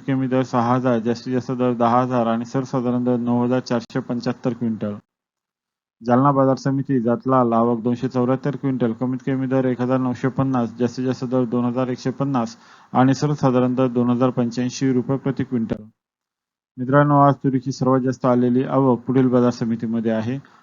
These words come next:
अमरावती बाजार समिती, आवक चार हजार चारशे पंच्याण्णव क्विंटल, लातूर बाजार समिती, आवक एक हजार पाचशे एकसष्ट क्विंटल, मलकापूर बाजार समिती, आवक एक हजार चारशे पंच्याऐंशी क्विंटल,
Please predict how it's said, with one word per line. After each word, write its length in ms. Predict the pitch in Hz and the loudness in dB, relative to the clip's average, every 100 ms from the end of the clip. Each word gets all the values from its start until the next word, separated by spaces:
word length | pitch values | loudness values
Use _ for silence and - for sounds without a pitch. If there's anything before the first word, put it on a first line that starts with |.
| _ | _
अमरावती 380 | 120 127 143 143 | 0 4 4 4
बाजार 240 | 139 131 | 2 4
समिती, 480 | 131 135 135 127 131 | 2 0 0 0 2
आवक 300 | 120 120 123 - | 4 4 0 0
चार 180 | 127 120 | 0 2
हजार 220 | 127 131 | 2 0
चारशे 360 | 127 120 113 | 0 -2 -2
पंच्याण्णव 500 | 131 127 120 131 135 | -4 -4 -2 -2 -2
क्विंटल, 420 | 131 127 113 113 120 127 | -2 -2 -2 -2 -2 0
लातूर 240 | 123 123 143 | 0 0 0
बाजार 280 | 131 131 131 | 0 0 -2
समिती, 420 | 135 131 131 127 | -2 -4 -2 0
आवक 340 | 117 120 117 | 2 0 -2
एक 160 | 127 131 | -6 -4
हजार 180 | 127 127 | -2 -2
पाचशे 360 | 127 120 - | -2 -2 -4
एकसष्ट 400 | 120 - 135 - | -8 -6 -6 -6
क्विंटल, 420 | 139 127 113 110 104 - - _ - | -6 -4 -4 -6 -8 -14 -20 _ -2
मलकापूर 460 | 127 135 143 147 151 | 2 4 4 4 2
बाजार 240 | 135 127 | 4 2
समिती, 400 | 127 131 127 131 | 0 -2 0 0
आवक 320 | 123 123 120 | 2 2 0
एक 120 | 123 123 | -4 -2
हजार 180 | 123 | -2
चारशे 380 | 127 127 120 - | -2 -2 -4 -4
पंच्याऐंशी 540 | 127 123 120 131 127 143 | -4 -4 -2 -4 -2 -6
क्विंटल, 420 | 131 120 113 | -4 -4 -2